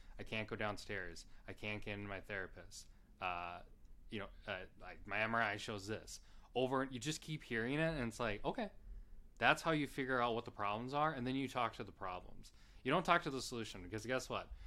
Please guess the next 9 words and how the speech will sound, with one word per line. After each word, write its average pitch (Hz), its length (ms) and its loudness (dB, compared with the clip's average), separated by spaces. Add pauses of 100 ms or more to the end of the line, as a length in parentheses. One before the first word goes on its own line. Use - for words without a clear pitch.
(200)
There's 131 160 6
gonna 160 120 6
be 160 60 4
days 135 240 6
where 127 80 4
you 117 160 4
wake 113 240 4
up, 110 300 0 (260)
and 110 340 0